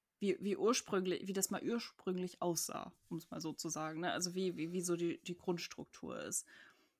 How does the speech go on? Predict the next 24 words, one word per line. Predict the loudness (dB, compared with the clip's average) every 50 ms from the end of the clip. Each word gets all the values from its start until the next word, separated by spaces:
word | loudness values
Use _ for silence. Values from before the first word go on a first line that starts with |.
| _ _ _ _ _
Und | 0 0 0 0 -2 -6 -8 2 6
da | 6 6 6
habe | 6 4
ich | 2 0
schon | -2 -2 0 0 0
gemerkt, | 0 2 2 4 4 2 2 0 0
dass | 0 2
ich | 2 0 -2 -6 _ _
vor | -10 -6 0 4
allem | 6 6 6 6
das | 4 0 0
Gebäude | 0 2 6 8 8 10 8 6 4
angestarrt | 4 0 0 0 0 0 4 6 6 6 6 4 4
habe, | 6 6 8 8 6 6
anstatt | 4 2 0 0 -2 -2 -2
der | -4
Kunst. | -6 -6 -4 -2 -2 -2 0 -2 -2 -2 -2 -4 -10 _ -20 -20 _ _
Das | -2 0 0 -2 2 6
war | 8 10 10 12 10
dann, | 8 6 4 0 -6 -12 -16 -14 -18 -18 -18 -2 _
wenn | 0 2
man | 2 2 0 0
so | 0 0
an, | 0 0 0 -2 -4